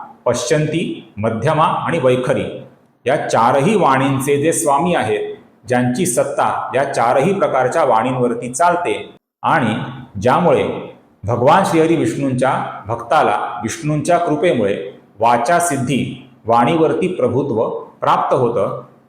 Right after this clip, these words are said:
त्या भगवान श्रीहरी विष्णूंना इथं वाचस्पती या नावानं संबोधित केलेलं आहे. आणि ह्या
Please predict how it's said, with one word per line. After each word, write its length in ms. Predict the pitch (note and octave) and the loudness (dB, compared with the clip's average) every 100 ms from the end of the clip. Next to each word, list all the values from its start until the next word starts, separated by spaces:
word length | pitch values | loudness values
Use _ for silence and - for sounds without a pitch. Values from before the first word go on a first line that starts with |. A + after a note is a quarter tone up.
| - | 2
त्या 140 | D#3 | 4
भगवान 440 | F#3+ C#3+ C3 D#3 E3+ | 4 2 4 2 2
श्रीहरी 300 | D3 C#3+ D3 | 2 0 0
विष्णूंना 520 | B2+ - D3 B2+ A2 | -2 -4 -4 -2 -2
इथं 240 | G#2+ C3+ C3 | -4 -4 0
वाचस्पती 800 | G#2+ G#2+ C3+ B2 - C#3+ C3 F#2+ - _ - | 2 2 0 -2 -2 -4 -4 -6 -10 _ -2
या 120 | B2 | 0
नावानं 340 | D#3+ C3 C3+ E3+ | 2 2 0 0
संबोधित 500 | C#3 A#2+ C3 C#3 B2 | 0 2 2 0 0
केलेलं 260 | A2 G#2+ | 0 0
आहे. 200 | G2+ F2+ E2+ - _ _ _ _ _ _ _ _ - | -2 -4 -10 -16 _ _ _ _ _ _ _ _ -6
आणि 160 | A#2+ C3 | -2 0
ह्या 220 | B2 | 2